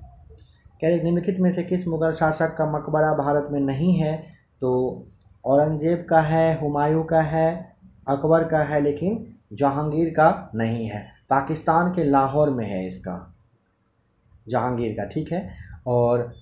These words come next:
बाबर का कहाँ पर है, याद करिए तो। बाबर का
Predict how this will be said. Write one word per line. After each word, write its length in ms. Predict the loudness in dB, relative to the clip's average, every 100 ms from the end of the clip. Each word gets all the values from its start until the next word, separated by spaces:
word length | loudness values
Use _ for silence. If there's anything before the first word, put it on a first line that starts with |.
| _ 2
बाबर 320 | 6 8 8
का 120 | 6 2
कहाँ 240 | 2 0
पर 160 | 2 2
है, 100 | 4
याद 200 | 2 2
करिए 260 | -2 -2 -4
तो। 160 | -6 -6 -14 _ _ _ _ _ _ _ _
बाबर 360 | 2 4 4 4
का 180 | 2